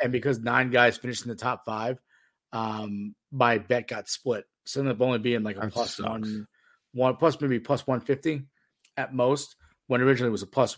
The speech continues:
Speaker 1: six sixty,
Speaker 2: Right.
Speaker 1: which was a good payout, uh, for top five Will Zalatoris. But because of that, that happens sometimes when it comes to golf betting. So just be aware of that. But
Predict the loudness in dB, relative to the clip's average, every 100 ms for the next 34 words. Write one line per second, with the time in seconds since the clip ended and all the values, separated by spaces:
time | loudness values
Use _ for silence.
0 | -8 -6 -4 -4 -4 -2 -2 -4 -14 -18
1 | _ _ _ -8 -4 -4 -4 -8 -6 4
2 | 2 4 -2 -2 -4 -8 -14 _ -20 -20
3 | _ -4 -4 -8 -8 -6 -4 -6 -6 -4
4 | -2 -2 -2 -6 -6 -12 -8 -4 2 4
5 | 4 0 _ _ _ -4 2 6 6 4
6 | -4 0 4 4 4 2 0 0 4 6
7 | 6 2 2 0 -2 -4 -6 -18 -20 -20
8 | _ -2 4 6 8 8 6 4 2 0
9 | -4 -12